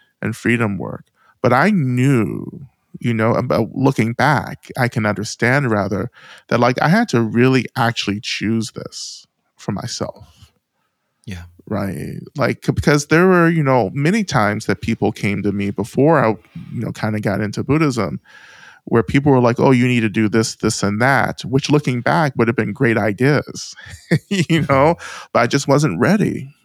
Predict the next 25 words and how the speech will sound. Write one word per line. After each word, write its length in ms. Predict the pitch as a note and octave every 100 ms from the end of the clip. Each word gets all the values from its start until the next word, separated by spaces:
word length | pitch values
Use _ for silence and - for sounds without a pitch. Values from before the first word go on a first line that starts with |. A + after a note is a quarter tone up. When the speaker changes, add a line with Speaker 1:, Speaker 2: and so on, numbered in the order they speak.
| _ _ _ _ _ _ _ _ -
Speaker 1:
Like, 220 | A2+ -
I 80 | B2
was 180 | B2 A#2
ready 320 | B2 C3 C#3+
when 160 | C3+
I 60 | A#2
was 200 | G2+ G2+
ready. 400 | G#2 G#2 G2 E2
And 160 | A2+ A#2
this 180 | C3+ C#3
is 100 | C#3
when 160 | C3 A#2+
the 80 |
Bodhisattva 720 | G2+ G#2+ G#2 - F#2+ G#2+ F#2+ F#2
really 340 | G#2 G2+ F2+
activates. 760 | - E2 - G2 E2 - - -
It's 180 | C3 -
like, 180 | F#2 -
when 140 | - A2
someone's 460 | - D3 C3+ A2+
ready, 340 | G#2 C3 C3 F#2
then 280 | B2+ D#3+
you 160 | F3+ D#3
offer 300 | G#2 A2+ -
support. 500 | - - - C2 -